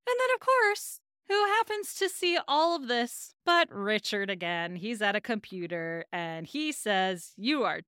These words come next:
definitely not fit to be an R A." And he packs up his stuff and leaves. And then Ben bursts out laughing 'cause it's a funny situation,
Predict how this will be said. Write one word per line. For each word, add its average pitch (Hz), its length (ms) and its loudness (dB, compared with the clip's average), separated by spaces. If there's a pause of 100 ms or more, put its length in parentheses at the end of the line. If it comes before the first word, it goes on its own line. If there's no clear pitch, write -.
(120)
definitely 240 600 2
not 226 340 2
fit 262 200 2
to 220 120 -4
be 233 220 -2
an 180 100 0
R 226 260 6
A." 180 420 0
And 160 200 -6
he 190 180 -6
packs 214 400 0
up 214 160 -2
his 262 180 -4
stuff 226 380 -2
and 220 240 -2
leaves. 175 400 -10 (440)
And 302 140 4
then 285 160 4
Ben 214 360 4 (260)
bursts 247 440 4
out 202 260 4
laughing 165 540 -6
'cause 294 220 -4
it's 403 180 -2
a 453 80 2
funny 466 360 0
situation, 302 1120 0